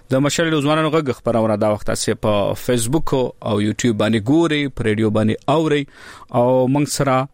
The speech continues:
ا، د بېنظیر پوهنتون او سپورټ څانګې مشره ماریا سمین صاحبه، هغوی، ا، میلمانه دي. دوی د ښځو په، ا، سپورټس په ارزښت باندې موږ سره خبرې کوي او دغسې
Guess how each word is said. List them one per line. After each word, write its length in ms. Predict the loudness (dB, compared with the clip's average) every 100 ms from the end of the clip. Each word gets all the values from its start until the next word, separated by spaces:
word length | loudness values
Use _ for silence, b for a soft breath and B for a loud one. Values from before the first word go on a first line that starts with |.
| _
ا، 280 | -2 2 2
د 280 | 2 2 2
بېنظیر 320 | 0 0 0
پوهنتون 420 | -2 -2 0 -2 -2
او 60 |
سپورټ 380 | -8 -4 -2 -2 -2
څانګې 460 | -2 -2 -2 -4 -2
مشره 640 | -2 -2 -2 -2 -2 -4 -12 -8
ماریا 440 | -2 0 0 0
سمین 400 | -2 -2 0 0
صاحبه، 300 | 0 -2 0
هغوی، 520 | 0 0 0 0 0 -2 -4
ا، 120 | -2
میلمانه 440 | 2 2 2 2
دي. 180 | 0 -4 B B B -6
دوی 320 | -2 0 0
د 400 | 0 0 2 0
ښځو 400 | -2 -4 -2 0 0 -4 -12 _ _
په، 80 | -2
ا، 640 | 0 -2 -8 -8 -4 -4
سپورټس 500 | -4 -4 0 0 0 -4
په 80 | -4 -2
ارزښت 340 | -2 0 -2 -2
باندې 160 | -2 0
موږ 120 | -2
سره 340 | -2 0 0
خبرې 360 | -2 -2 0 -2 -2
کوي 280 | -2 0 0
او 100 | 0
دغسې 420 | 0 0 -2